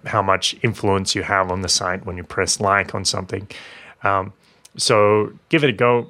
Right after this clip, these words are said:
si-, sign up. No, not that I'm offering you financial advice or anything, but the thing is, I mean, you don't actually need to even invest money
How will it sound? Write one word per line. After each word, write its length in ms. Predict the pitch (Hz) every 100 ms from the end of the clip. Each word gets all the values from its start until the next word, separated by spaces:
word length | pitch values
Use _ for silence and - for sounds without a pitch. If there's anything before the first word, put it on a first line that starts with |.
| -
si-, 300 | - 120 120 -
sign 260 | 143 131
up. 240 | 113 113 -
No, 300 | 117 117 117
not 200 | 139 143
that 120 | 123
I'm 320 | 113 110 107
offering 380 | 104 107 113 104
you 100 | 98
financial 680 | - 101 98 101 98 110 101
advice 460 | 90 98 98 95
or 100 | 95
anything, 360 | 92 95 - 95
but 180 | 101 -
the 100 | 110
thing 200 | 131 113
is, 200 | 101 -
I 80 | 110
mean, 180 | 101 98
you 80 |
don't 220 | 104 117 107
actually 520 | 107 - 101 95 98 - -
need 240 | 104 95
to 280 | - 98 -
even 240 | 113 92
invest 400 | 90 87 98 90
money 380 | 107 95 95 90